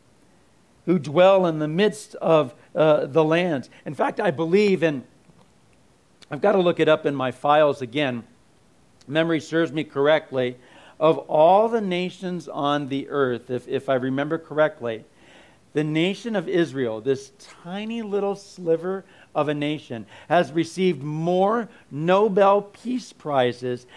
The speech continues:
than all of those other nations, huge nations, populous nations, just the tiny little nation of Israel.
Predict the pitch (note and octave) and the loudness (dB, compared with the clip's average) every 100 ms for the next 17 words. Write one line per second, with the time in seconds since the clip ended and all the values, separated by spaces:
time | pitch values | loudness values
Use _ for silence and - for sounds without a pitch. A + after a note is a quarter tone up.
0 | - - F#3 E3 - _ - B3 D4 D4+ | -20 0 0 0 -6 _ 0 6 8 8
1 | D4 C4 - - F3+ E3+ E3+ E3+ F#3+ G3+ | 6 2 -4 2 4 4 0 2 2 2
2 | - D#3+ D3+ D3 F3 F3+ A#3+ E4 - D3+ | -2 0 0 2 0 0 -2 -4 -6 -12
3 | - E4 F4+ E4 G3 G#3 F#3+ - E3 C3+ | -4 0 0 0 -6 -6 -4 -2 -4 -4
4 | A#2 - - C#4 - B3 F#3+ - D#3+ - | -14 -18 -8 -8 -2 0 0 -2 -8 -8
5 | - - E4 G3 A3+ G3 - A3 B3+ B3 | -20 -10 -10 -2 -2 -2 -8 -8 -6 -6
6 | B3 - _ D3+ F3+ F#3+ F#3 F#3 - D3 | -8 -18 _ 0 4 4 4 -2 -12 -4
7 | E3 D#3+ - E3 D3 - C#3+ C3+ E3 C#3 | -2 -2 -4 -6 -6 -6 -4 0 -2 0
8 | B2 | -4